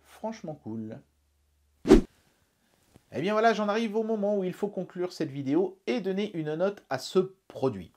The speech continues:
Quand un produit me dit qu'il est intelligent, je suis toujours un petit peu dubitatif. C'est toujours un mot qui me fait un petit peu peur, parce que ça veut dire beaucoup de choses. Ça veut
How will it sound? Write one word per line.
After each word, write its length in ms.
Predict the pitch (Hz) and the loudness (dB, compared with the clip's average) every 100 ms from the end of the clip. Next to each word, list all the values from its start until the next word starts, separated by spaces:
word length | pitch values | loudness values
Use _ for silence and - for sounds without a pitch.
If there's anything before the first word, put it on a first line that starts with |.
| _ _ - _ _ _ _ _ _ _ _ _ _ - | _ _ -20 _ _ _ _ _ _ _ _ _ _ -4
Quand 160 | 180 | 0
un 80 | 185 | 0
produit 240 | 185 202 233 | 0 0 0
me 140 | 170 | -2
dit 160 | 156 175 | -6 -6
qu'il 160 | 160 | -2
est 60 | 147 | 0
intelligent, 440 | 139 139 127 170 | 0 -4 -4 -4
je 100 | 139 | -6
suis 160 | 131 127 | -10 -10
toujours 200 | - 147 | -4 -4
un 80 | 127 | -4
petit 160 | 117 | -8
peu 120 | 139 | -6
dubitatif. 640 | 120 117 120 117 107 104 - | -6 -6 -6 -6 -6 -10 -10
C'est 120 | 117 | -6
toujours 180 | 170 156 | 0 2
un 60 | |
mot 100 | 156 | 2
qui 140 | 151 135 | -2 -4
me 60 | |
fait 100 | 139 | -4
un 80 | 127 | -4
petit 200 | 135 - | -4 -8
peu 140 | 123 | -6
peur, 320 | 120 120 107 - | -4 -2 -4 -4
parce 160 | 104 | -14
que 100 | - | -12
ça 140 | - 123 | -6 -4
veut 140 | 139 | -4
dire 380 | 123 123 170 98 | -6 0 0 0
beaucoup 560 | 113 107 160 156 - 147 | -8 -2 2 2 0 -10
de 60 | |
choses. 280 | - 135 110 | -4 -4 -4
Ça 100 | 120 | -6
veut 200 | 110 | -6